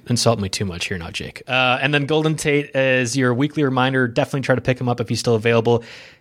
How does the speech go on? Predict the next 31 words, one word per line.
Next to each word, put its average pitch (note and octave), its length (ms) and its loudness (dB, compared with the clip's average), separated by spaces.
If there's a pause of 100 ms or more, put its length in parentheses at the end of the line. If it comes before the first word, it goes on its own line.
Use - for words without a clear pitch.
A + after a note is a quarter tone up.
(120)
James F#3 400 2
Washington E3+ 400 2
was C3 100 4
a - 20 0
guy C3 120 4
we B2 100 2
targeted B2+ 380 0
last A#2+ 300 2
week. A#2 340 -2
Hey, B2+ 240 2
say, A#2 480 2
uh, A2 120 -12
Mason D3 320 0
Rudolph C3+ 420 2
was B2+ 160 4
his A#2+ 180 2
college B2 260 0
starting B2 260 0
quarterback. A#2 420 0
They A2+ 60 -2
have A#2+ 280 0 (320)
a A#2 60 4
connection. C3 480 0
They A#2 100 0
looked B2 260 -2 (140)
pretty E3+ 180 0
good D3 140 2
in C#3+ 60 -2
the C3 60 -4
preseason C3 380 0
together. A#2+ 380 4